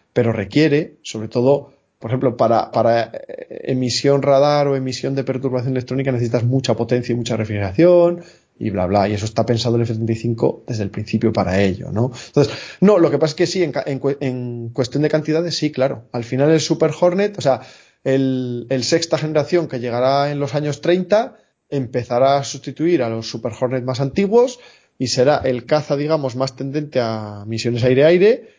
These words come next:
y el F treinta y cinco C el más tendente a misiones de ataque, que al fin y al cabo para eso estaba pensado, pero que sí, que el Super Hornet han comprado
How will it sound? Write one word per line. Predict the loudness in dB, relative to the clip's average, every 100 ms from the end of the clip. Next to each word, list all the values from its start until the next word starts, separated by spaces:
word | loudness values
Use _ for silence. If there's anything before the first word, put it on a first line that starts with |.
| _
y | -4
el | -2
F | -2 -4
treinta | -4 -4
y |
cinco | -4 -4 -4
C | 0 2 2
el |
más | 0 -4 -4
tendente | -2 -2 0 -2
a |
misiones | -2 -4 -2 2
de |
ataque, | 2 2 0 -2
que | -4
al | -14
fin | -10
y | -10
al | -2
cabo | -2 -2
para | -8 -10
eso | -10
estaba | -6 -6 -4
pensado, | -4 0 0 0 -2 _ _ 2
pero | 4 4
que | 0
sí, | -2 -4
que | -4
el |
Super | -8 -8 -8 -6
Hornet | -4 -2 -2 -4 -12 _ _ -6
han | -2 -2
comprado | 0 -2 2 2 2 -2 -6